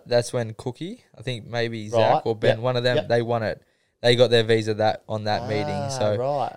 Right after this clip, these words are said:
Speaker 1: I haven't
Speaker 2: okay.
Speaker 1: heard too much about it since
Speaker 2: Yeah,
Speaker 1: then,
Speaker 2: right.
Speaker 1: but it was good that they brought that out because it was
Speaker 2: Hmm.
Speaker 1: just, it was four wasted visas.
Speaker 2: Yeah, sure.
Speaker 1: If they don't hold this meeting, then that's
Speaker 2: Yeah.
Speaker 1: four visas that are gone.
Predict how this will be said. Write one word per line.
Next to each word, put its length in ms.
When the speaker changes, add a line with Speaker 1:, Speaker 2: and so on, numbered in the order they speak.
Speaker 1:
I 120
haven't 160
Speaker 2:
okay. 80
Speaker 1:
heard 180
too 140
much 260
about 240
it 100
since 520
Speaker 2:
Yeah, 160
Speaker 1:
then, 200
Speaker 2:
right. 180
Speaker 1:
but 240
it 60
was 160
good 240
that 80
they 140
brought 260
that 160
out 160
because 280
it 60
was 140
Speaker 2:
Hmm. 60
Speaker 1:
just, 240
it 60
was 200
four 300
wasted 420
visas. 540
Speaker 2:
Yeah, 440
sure. 420
Speaker 1:
If 80
they 80
don't 180
hold 200
this 200
meeting, 360
then 140
that's 160
Speaker 2:
Yeah. 100
Speaker 1:
four 280
visas 640
that 240
are 120
gone. 420